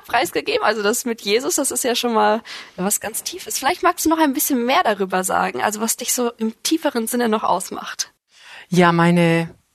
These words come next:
Speaker 2: meine Beschreibung wäre sicherlich, ich bin recht leidenschaftlich in dem, was ich tue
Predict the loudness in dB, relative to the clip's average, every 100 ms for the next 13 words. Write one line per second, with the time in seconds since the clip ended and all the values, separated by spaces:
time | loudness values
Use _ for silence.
0 | _ _ _ 0 4 4 2 4 4 4
1 | 2 2 2 0 0 0 2 2 0 -8
2 | -20 -20 _ -6 -2 2 2 2 0 0
3 | 2 2 0 -2 -2 -2 -10 -8 -6 -2
4 | 0 2 0 0 -4 -6 0 4 6 4